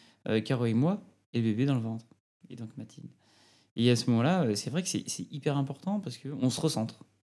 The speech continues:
On se recentre sur, euh, bah ouais, cet accompagnement de ce bébé qui va arriver, et qui va arriver, on le sait, on le prévoit, pour accoucher à la maison. Arriver à la maison.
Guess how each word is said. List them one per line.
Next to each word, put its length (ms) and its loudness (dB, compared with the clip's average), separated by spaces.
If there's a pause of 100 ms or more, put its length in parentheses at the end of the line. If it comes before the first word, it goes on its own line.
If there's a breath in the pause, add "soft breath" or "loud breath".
(320)
On 100 2
se 140 -4
recentre 340 -2
sur, 320 -2
euh, 40 -2 (360 loud breath)
bah 140 0
ouais, 180 -4 (180)
cet 300 -4
accompagnement 720 -2
de 240 -2
ce 160 -2
bébé 360 2
qui 180 -2
va 160 0
arriver, 480 -4 (300 loud breath)
et 100 0
qui 140 0
va 100 4
arriver, 380 4
on 160 6
le 100 4
sait, 220 2
on 100 4
le 140 4
prévoit, 420 -2 (460 loud breath)
pour 160 -2
accoucher 340 -2
à 60 2
la 80 2
maison. 240 -2 (800 soft breath)
Arriver 580 2
à 100 -2
la 80 -2
maison. 220 -4